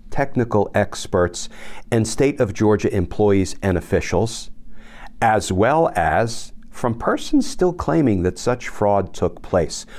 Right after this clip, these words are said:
We find by a unanimous vote that no widespread fraud took place in the Georgia twenty twenty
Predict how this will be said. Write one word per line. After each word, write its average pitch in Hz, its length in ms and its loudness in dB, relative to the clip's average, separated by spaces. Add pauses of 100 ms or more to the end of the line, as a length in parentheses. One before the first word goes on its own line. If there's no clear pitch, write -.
(300)
We 151 260 4
find 113 540 0 (380)
by 107 200 2
a 113 120 6
unanimous 120 1040 4
vote 95 420 2 (360)
that 104 300 2
no 139 360 6
widespread 110 960 2
fraud 95 520 2
took - 320 -2
place 143 460 0
in 95 200 2
the 87 100 2
Georgia 120 520 4
twenty 113 420 2
twenty 101 480 2